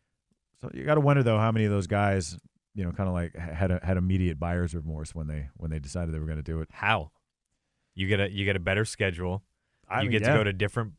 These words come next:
Speaker 2: you get to go to different parts of this coun-, of this world. Uh, the purses are higher, and you got at least a, what, ten or eleven figure signing bonus?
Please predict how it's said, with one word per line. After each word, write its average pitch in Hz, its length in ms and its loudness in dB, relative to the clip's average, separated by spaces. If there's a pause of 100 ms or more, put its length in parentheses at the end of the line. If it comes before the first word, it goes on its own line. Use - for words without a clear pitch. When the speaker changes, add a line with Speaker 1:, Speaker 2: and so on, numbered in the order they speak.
(120)
Speaker 2:
you 101 160 -2
get 104 180 -2
to 98 40 -6
go 104 120 -2
to 92 80 -6
different 104 320 -4
parts 107 260 -2
of 90 80 -6
this 92 120 -6
coun-, 101 280 -6
of 95 160 -6
this 90 160 -6
world. 101 500 0 (640)
Uh, 87 440 2 (680)
the 90 100 -6
purses 107 420 -2
are 98 100 2
higher, 92 400 0 (260)
and 107 220 -2
you 101 60 -2
got 98 280 2 (460)
at 101 160 -2
least 113 400 0 (160)
a, 95 400 -2 (600)
what, 90 280 -2 (880)
ten 104 480 0 (160)
or 98 140 -2
eleven 95 360 0
figure 98 460 0
signing 95 420 -2
bonus? 113 500 0